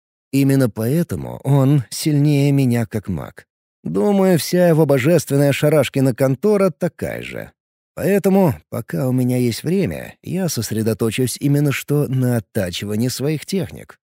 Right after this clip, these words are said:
Эфир мой однажды станет сильнее. Станет достаточно сильным, чтобы не только сопротивляться,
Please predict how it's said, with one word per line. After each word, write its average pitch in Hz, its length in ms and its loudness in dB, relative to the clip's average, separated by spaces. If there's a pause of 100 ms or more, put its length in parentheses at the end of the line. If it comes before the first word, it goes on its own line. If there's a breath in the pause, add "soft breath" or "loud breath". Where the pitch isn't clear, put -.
(240)
Эфир 147 600 0
мой 92 480 0
однажды 151 640 4
станет 120 440 0
сильнее. 65 580 -4 (220)
Станет 123 400 0
достаточно 127 560 -2
сильным, 104 480 -2
чтобы 131 260 0
не 139 140 4
только 196 280 0
сопротивляться, 151 840 -4